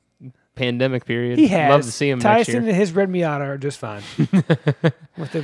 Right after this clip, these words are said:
Speaker 1: What, you
Speaker 2: tan
Speaker 1: wanna talk
Speaker 2: rag
Speaker 1: about a
Speaker 2: top.
Speaker 1: playboy? I didn't know playboys existed in Breckenridge, but Tyson is that.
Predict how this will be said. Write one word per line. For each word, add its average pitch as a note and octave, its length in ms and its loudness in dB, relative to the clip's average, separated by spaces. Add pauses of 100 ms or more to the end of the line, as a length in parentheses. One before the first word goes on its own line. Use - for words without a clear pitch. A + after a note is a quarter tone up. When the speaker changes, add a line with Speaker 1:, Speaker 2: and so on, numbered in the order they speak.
(140)
Speaker 1:
What, D#3 280 8
you E3+ 80 4
Speaker 2:
tan E3+ 80 8
Speaker 1:
wanna E3+ 160 10
talk D3+ 100 6
Speaker 2:
rag C#3+ 80 6
Speaker 1:
about C3+ 180 6
a A2 40 0
Speaker 2:
top. - 100 -12
Speaker 1:
playboy? C#3 420 4
I C3+ 140 4
didn't D3 180 2
know C3 160 0
playboys C3 480 -4
existed G#2+ 440 -6
in G2+ 120 -14
Breckenridge, G2+ 520 -14
but G2 180 -16
Tyson A#2 360 -6
is G#2+ 200 -8
that. G2+ 280 -12